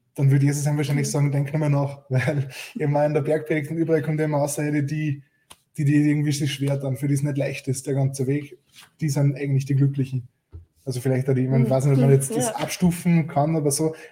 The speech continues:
Speaker 1: aber es gibt halt viele Christen, die da irgendwie sich schwer tun
Speaker 2: Ja.
Speaker 1: und das Gefühl haben, ich schaff das nicht, aber gerade denen spricht Jesus irgendwie Trost zu.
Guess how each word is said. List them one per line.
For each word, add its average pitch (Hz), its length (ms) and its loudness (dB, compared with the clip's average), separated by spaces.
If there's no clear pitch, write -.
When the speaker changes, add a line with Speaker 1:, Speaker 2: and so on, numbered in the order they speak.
Speaker 1:
aber 143 120 2
es 135 180 2
gibt 175 240 0
halt 147 120 4
viele 170 180 2
Christen, 170 340 0
die 151 80 4
da 156 60 4
irgendwie 147 520 2
sich - 420 -2
schwer 151 320 2
tun 175 120 2
Speaker 2:
Ja. 165 60 6
Speaker 1:
und 147 40 0
das - 140 -8
Gefühl 160 200 4
haben, 156 100 4
ich 139 100 0
schaff 143 200 -2
das - 140 -10
nicht, 156 120 0
aber 147 140 0
gerade 143 320 -6
denen 165 180 0
spricht 151 280 -6
Jesus 147 300 -4
irgendwie 143 240 -2
Trost 143 300 -6
zu. 127 240 -8